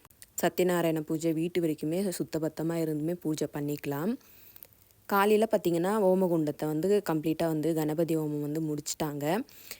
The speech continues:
இப்போ இந்த ஹோமகுண்டத்துல வந்துட்டு சில தானியங்கள், பழம், பூ, நாணயங்கள் எல்லாமே பார்த்தீங்கன்னா, பட்டு வஸ்திரத்துல முடி போட்டு, அதுக்கப்புறம் அந்த, அஹ், ஹோமகுண்டத்துல வந்து சேர்த்துருவாங்க கடைசியா. இது வந்துட்டு கணபதி ஹோமத்துடைய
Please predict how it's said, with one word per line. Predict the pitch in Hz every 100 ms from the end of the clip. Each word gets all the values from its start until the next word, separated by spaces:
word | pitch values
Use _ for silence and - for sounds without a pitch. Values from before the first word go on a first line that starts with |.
| -
இப்போ | 214 - 220
இந்த | 208 190
ஹோமகுண்டத்துல | 185 220 226 185 165 160 151
வந்துட்டு | 151 156 185
சில | 208 175 160
தானியங்கள், | 156 156 175 175 160 156 160
பழம், | 160 156 156 160
பூ, | 165 160 165 - - -
நாணயங்கள் | 160 156 165 170 160 160
எல்லாமே | 156 151 156 170
பார்த்தீங்கன்னா, | 185 160 151 147 151 190
பட்டு | - - 185
வஸ்திரத்துல | 165 - 175 165 - 156 160
முடி | 160 165
போட்டு, | 165 151 147 208 220
அதுக்கப்புறம் | 160 156 156 - 180
அந்த, | 156 151 214 302 - - - - _
அஹ், | 165 160 147 - - - -
ஹோமகுண்டத்துல | 202 214 185 170 160 160 160
வந்து | 160 185
சேர்த்துருவாங்க | 175 160 165 156 151 151
கடைசியா. | 151 151 151 - 151 151 185 262 - - - - -
இது | 175
வந்துட்டு | 180 170 170 214
கணபதி | 208 180 185 185 180
ஹோமத்துடைய | 165 160 - 160 156